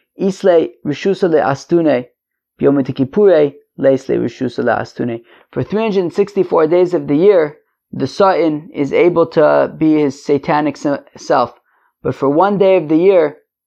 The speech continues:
he doesn't have any permission. The interesting thing I just thought of right now is Lemaise,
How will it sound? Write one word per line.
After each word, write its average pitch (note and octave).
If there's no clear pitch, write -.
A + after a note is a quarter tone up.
he -
doesn't D3
have C#3+
any C#3
permission. C3+
The C#3
interesting G3
thing G3+
I C3
just C#3+
thought E3+
of D3+
right C#3+
now E3
is C#3
Lemaise, D#3+